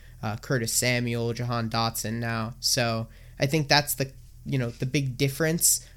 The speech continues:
uh, between the two teams. But otherwise, I think very similarly built, similarly coached. Um,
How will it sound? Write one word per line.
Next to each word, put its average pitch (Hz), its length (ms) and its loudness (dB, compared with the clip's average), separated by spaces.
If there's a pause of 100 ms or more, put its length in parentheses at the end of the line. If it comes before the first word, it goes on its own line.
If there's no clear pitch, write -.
uh, 127 120 0
between 139 380 0
the 151 80 2
two 147 180 -6
teams. 151 320 -2
But 113 100 -2
otherwise, 139 400 2
I 123 60 -2
think 127 180 -4
very 127 240 0
similarly 120 520 0
built, 139 340 2
similarly 123 420 -2
coached. 143 580 -2 (400)
Um, 120 540 -4